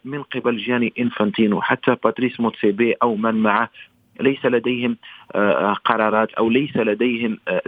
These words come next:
زوايا رؤية أخرى غير التي يراها، آه، جياني إنفانتينو. لذلك من الطبيعي أن، أن، آه، صامويل إيتو عندما يهاجم الاتحاد الدولي، هو يهاجم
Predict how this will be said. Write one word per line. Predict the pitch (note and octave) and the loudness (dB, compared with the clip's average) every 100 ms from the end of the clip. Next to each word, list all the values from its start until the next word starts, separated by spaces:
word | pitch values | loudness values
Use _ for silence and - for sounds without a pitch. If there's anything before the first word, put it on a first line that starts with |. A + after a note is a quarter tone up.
| G2+ | 2
زوايا | A2 A#2 A2+ | 2 4 2
رؤية | A2 - A2+ G#2+ - | 2 0 0 -2 -2
أخرى | - G#2+ G2 | -4 -2 -2
غير | G#2+ G#2+ | 0 0
التي | G#2+ G#2 - | 0 -4 -2
يراها، | G#2 G2+ G#2 G#2 F#2+ - - - | 0 2 2 2 -2 -6 -20 -4
آه، | F#2 | -2
جياني | F#2 G#2+ G#2 - | 2 0 0 -4
إنفانتينو. | G2+ F#2+ G2 A2 A2 F#2 | -2 -2 0 0 2 2
لذلك | G2 A#2+ A#2+ | 2 2 0
من | B2 D3 | 0 0
الطبيعي | C#3 B2 D3 C#3+ A2 - - - | 0 0 2 0 0 -4 -14 -6
أن، | A#2 A2 B2 | -4 -2 0
أن، | B2 A#2+ | 0 0
آه، | G#2 G#2+ G#2 | 2 0 2
صامويل | B2+ C#3 | 0 0
إيتو | B2+ B2 C3 | 0 0 0
عندما | B2 A#2+ B2 A#2+ - | 2 0 2 0 0
يهاجم | A2+ A2+ A2+ C#3+ A#2 G2 - _ _ - | 0 2 2 0 0 -6 -10 _ _ -4
الاتحاد | G#2+ G#2+ G2+ F#2+ F2+ - B2+ | -2 0 0 0 -2 -2 0
الدولي، | A2 G#2+ A2+ G#2+ | 0 0 0 0
هو | A2 | -2
يهاجم | B2 B2 D#3+ | -2 -2 -6